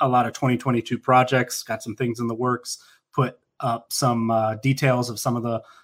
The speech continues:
uh, projects that we have in mind for, uh, you know, the, the winter months, basically, uh, leading into next off season. So in, in some ways, I'm with you. I understand, you know, let's put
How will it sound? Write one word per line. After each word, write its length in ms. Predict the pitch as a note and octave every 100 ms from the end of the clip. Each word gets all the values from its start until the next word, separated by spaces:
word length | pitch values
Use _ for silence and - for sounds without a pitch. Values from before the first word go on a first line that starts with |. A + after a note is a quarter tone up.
| _
uh, 240 | B2 A2+ A2
projects 520 | - B2 A#2+ A#2 -
that 80 | A#2
we 120 | A#2
have 460 | A#2+ A#2+ A#2 A#2 -
in 200 | C#3+ A#2+
mind 540 | A2+ A#2 A#2+ A#2+ A#2+ G#2+
for, 600 | _ A#2 A#2 A#2 A2+ A2 _ _ _
uh, 760 | A#2 A2+ G#2+ G#2+ G#2+ G#2+ A2 A2 A2 E3+ C3+
you 120 | B2+ G#2
know, 80 | - -
the, 200 | A#2 G#2
the 80 | -
winter 380 | A2 C3+ C3 B2
months, 460 | A2+ B2 A#2+ A2 -
basically, 640 | A2 G#2+ A2 - A2 A2 - - _
uh, 220 | A#2+ A2
leading 340 | A2+ B2+ B2 A#2+
into 220 | A#2 A2
next 280 | A#2 A2+ -
off 160 | A2+
season. 480 | - C#3 D#3+ C3 A#2
So 260 | - C3 A#2+
in, 100 | B2
in 180 | C#3 C3
some 260 | - G#3
ways, 280 | A3+ C#3+ B2+
I'm 200 | C3 B2
with 240 | C3+ C#3 C#3
you. 160 | C3
I 120 | A#2+
understand, 880 | B2+ B2+ A2+ - C3+ C3 B2+ B2 A#2+ - - _ -
you 100 | A#2+
know, 240 | G#2+ A2 - _
let's 260 | C3 B2+ -
put 360 | D#3 C#3 C#3